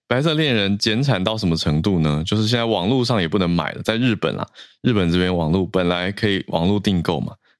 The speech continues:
那它现在要减产。嗯，说因为原料的蛋白不足减产，所以要停止网络贩售。有人说太甜了吗？哦，有，有人对无，无感吗？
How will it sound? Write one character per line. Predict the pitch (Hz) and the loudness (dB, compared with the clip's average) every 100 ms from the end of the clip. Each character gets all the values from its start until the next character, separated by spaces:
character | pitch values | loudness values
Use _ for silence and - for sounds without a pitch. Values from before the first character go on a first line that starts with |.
| - | 0
那 | |
它 | 107 | 2
现 | 113 113 | 2 0
在 | 104 98 | 0 0
要 | 98 95 | -2 -4
减 | - 80 | -2 0
产。 | 87 - - - - _ _ _ _ - | 0 -2 -8 -14 -20 _ _ _ _ -6
嗯， | 98 98 95 92 92 90 92 98 _ _ _ _ | 0 2 2 2 2 2 0 -6 _ _ _ _
说 | - - 117 | -4 -2 0
因 | 120 | 2
为 | 127 120 | 0 0
原 | 107 101 | 0 2
料 | 120 110 | 0 0
的 | 95 | -2
蛋 | - 147 107 | -2 -2 0
白 | 90 71 71 85 | 0 -2 -2 -2
不 | 98 | -2
足 | 98 - 65 - 110 _ _ _ _ _ - | -2 -2 -2 -2 -6 _ _ _ _ _ -6
减 | 80 71 | -2 0
产， | 82 - - | 0 -4 -6
所 | - 90 | -2 -2
以 | |
要 | 82 | 0
停 | - 80 | 0 0
止 | 78 | 0
网 | 78 71 | 0 0
络 | 80 78 | 0 0
贩 | 82 69 | -2 -4
售。 | - - - _ _ _ _ _ _ _ _ _ 110 | -4 -6 -8 _ _ _ _ _ _ _ _ _ -2
有 | |
人 | 117 | 0
说 | 156 | 0
太 | 175 170 | 0 -2
甜 | 135 104 | -2 0
了 | 90 | 2
吗？ | 95 92 92 113 - - - _ _ _ _ _ _ _ - | 2 0 -2 -6 -14 -20 -20 _ _ _ _ _ _ _ -2
哦， | 92 | 0
有， | 95 90 - | 0 -2 0
有 | 110 | 0
人 | 117 | 2
对 | 131 135 | 2 0
无， | 104 104 | 0 -2
无 | 113 117 | -2 -2
感 | 113 85 | -2 -2
吗？ | 80 78 | -2 -2